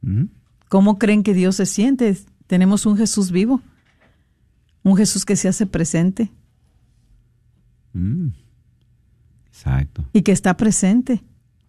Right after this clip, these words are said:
Speaker 2: ¿Y cómo creen que Él, en su corazón,
Speaker 1: Diciendo, "Aquí estoy"?
Speaker 2: cuando nosotros
Speaker 1: Mírame.
Speaker 2: con esa indiferencia, ¿qué es el mundo ahorita? ¿Qué hacen las familias,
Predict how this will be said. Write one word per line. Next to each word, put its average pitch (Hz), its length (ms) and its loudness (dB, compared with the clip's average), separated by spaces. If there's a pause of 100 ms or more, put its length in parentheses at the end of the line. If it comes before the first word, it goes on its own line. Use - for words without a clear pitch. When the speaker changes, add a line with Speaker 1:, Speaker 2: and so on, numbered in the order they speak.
(680)
Speaker 2:
¿Y 202 100 0
cómo 208 340 0
creen 202 280 0
que 190 400 2
Él, 233 240 0 (280)
en 196 140 2
su 190 140 -2
corazón, 185 640 0 (100)
Speaker 1:
Diciendo, 101 400 -2
"Aquí 98 180 -4
estoy"? 113 500 -4 (320)
Speaker 2:
cuando 190 320 2
nosotros 202 560 0
Speaker 1:
Mírame. - 100 -12
Speaker 2:
con 202 180 0
esa 196 180 0
indiferencia, 208 680 0
¿qué 214 200 0
es 220 140 -4
el 214 100 2
mundo 196 280 2
ahorita? 220 320 -2
¿Qué - 120 -2
hacen 214 200 0
las 185 160 -2
familias, 202 500 0